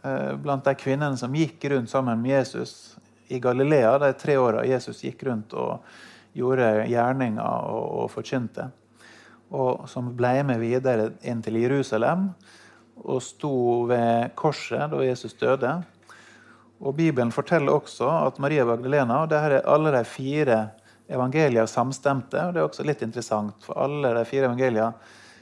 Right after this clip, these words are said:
skriver at Maria Magdalena var den første som så Jesus etter oppstandelsen, som jo evangelistene er opptatt av, eh, å fortelle om at Jesus ikke bare døde, men sto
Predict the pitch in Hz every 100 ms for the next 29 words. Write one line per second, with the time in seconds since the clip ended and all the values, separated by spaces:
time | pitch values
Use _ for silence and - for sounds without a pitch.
0 | _ - - 147 110 113 123 143 127 110
1 | 113 117 131 120 110 113 110 - - -
2 | 123 120 123 117 - 131 - _ - 107
3 | 107 120 120 62 - _ _ _ - -
4 | - 139 113 110 120 110 - - - -
5 | 120 - 120 - 131 117 104 - - 113
6 | 120 143 156 151 151 127 117 - - -
7 | - - _ _ 160 127 127 143 135 107
8 | 113 131 131 - 107 - - 107 110 101
9 | - 139 127 117 117 117 131 131 131 131
10 | 135 120 - - 120 110 104 127 113 -
11 | 113 - 120 113 113 117 120 104 107 -
12 | 139